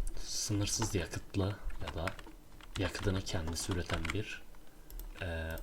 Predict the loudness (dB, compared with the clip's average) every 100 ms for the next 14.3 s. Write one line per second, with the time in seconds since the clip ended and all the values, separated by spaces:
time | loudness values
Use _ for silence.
0 | -6 -2 0 2 2 0 -6 -6 -6 -2
1 | -2 0 -2 -4 -8 -12 -14 -14 -16 -14
2 | -16 -14 -14 -12 -12 -14 -14 -12 -12 -10
3 | -10 -10 -10 -10 -12 -14 -16 -14 -4 -2
4 | 0 -2 -2 0 2 0 0 -2 -4 -6
5 | -6 -6 -6 -4 -2 -2 0 0 2 2
6 | 2 2 0 0 2 2 2 0 -2 -4
7 | -2 0 0 -2 -4 -6 -8 -10 -6 0
8 | 2 2 0 0 0 0 -4 -6 -14 -16
9 | -16 -14 -14 -10 -6 -4 -4 -2 -2 -2
10 | -2 -2 -2 -4 -2 -2 0 -2 -4 -8
11 | -12 -6 -4 -2 -4 -6 -8 -10 -10 -12
12 | -14 -14 -16 -18 -20 -14 -12 -6 -4 -2
13 | -2 0 0 0 0 0 0 0 0 0
14 | 0 -2